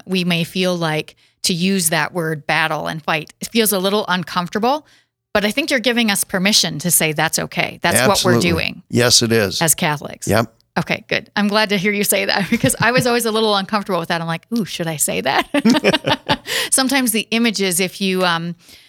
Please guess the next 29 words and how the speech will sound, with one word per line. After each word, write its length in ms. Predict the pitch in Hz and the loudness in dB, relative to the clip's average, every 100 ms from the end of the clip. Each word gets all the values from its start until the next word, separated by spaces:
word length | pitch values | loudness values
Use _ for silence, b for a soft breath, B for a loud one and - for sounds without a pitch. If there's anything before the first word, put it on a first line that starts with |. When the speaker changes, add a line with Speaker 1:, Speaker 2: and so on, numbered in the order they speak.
| B - | B -2
Speaker 1:
uh, 560 | 170 165 165 160 160 | 0 2 0 -2 -4
do 200 | 160 214 | -2 -2
a 60 | 185 | -2
Google 320 | 175 190 185 | -2 -2 -2
search 300 | 170 165 160 | -2 -4 -6
or 80 | 147 | -2
something 380 | - 160 165 165 | -2 -2 -4 -4
for 280 | 180 160 160 | -2 -2 -2
church 260 | - 165 | -4 -2
militants, 520 | 190 175 170 170 165 - | -2 -2 -2 -6 -8 -4
things 260 | 185 180 | -2 0
like 160 | 170 160 | -2 -2
that, 160 | - | -4
you'll 140 | 180 175 | -2 0
see 320 | - 175 170 | 0 0 -2
a 280 | 156 165 156 | -2 -6 -8
picture 320 | - - - 175 | -8 -4 -4 -4
of 240 | 180 165 160 | -2 -4 -4
a 320 | 160 160 165 | -4 -4 -4
soldier 480 | - 170 170 156 156 | -2 -2 -2 -6 -8
from, 440 | - 151 151 165 - B B B 180 | -4 -4 -4 -8 -16 B B B -2
um, 200 | 165 160 | -2 0
the 200 | 160 156 | -2 -2
Crusades 520 | 202 - 185 170 160 | 0 2 2 0 -2
or 40 | 170 | -2
something 300 | 180 165 170 | -2 -4 -6
like 200 | 160 160 | -6 -2
that. 300 | 165 156 160 - | 0 0 -4 -6
And 260 | 170 160 | -6 -8